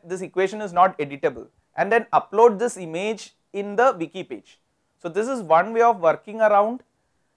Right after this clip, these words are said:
with available resources. Uh, regarding second option, uh, you were comparing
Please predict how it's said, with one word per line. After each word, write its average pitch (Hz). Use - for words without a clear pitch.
with -
available 180
resources. 147
Uh, 147
regarding 190
second 220
option, 202
uh, 151
you 165
were 220
comparing 208